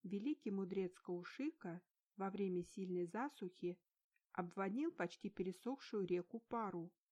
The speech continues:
впадавшую в Ямуну. Жители переименовали реку в его честь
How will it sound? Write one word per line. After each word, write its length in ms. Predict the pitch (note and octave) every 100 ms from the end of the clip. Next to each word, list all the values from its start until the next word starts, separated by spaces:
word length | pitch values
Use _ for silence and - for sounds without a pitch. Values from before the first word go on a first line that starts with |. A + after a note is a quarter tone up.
| _ -
впадавшую 640 | F#3+ F3+ E3+ - F3 F3
в 40 |
Ямуну. 640 | F3+ G3+ G#3+ G3 F3 F3+ F#3 _ _ _ _ _ _ _ _ _ -
Жители 460 | F#3+ A#3 D#4 F#4+ D#4
переименовали 800 | - F#3+ F#3+ F#3+ F#3 F#3+ F3+ F3
реку 360 | F3 C4+ -
в 40 | F3
его 300 | F3+ F3 F3+
честь 440 | - G#3+ A#3+ -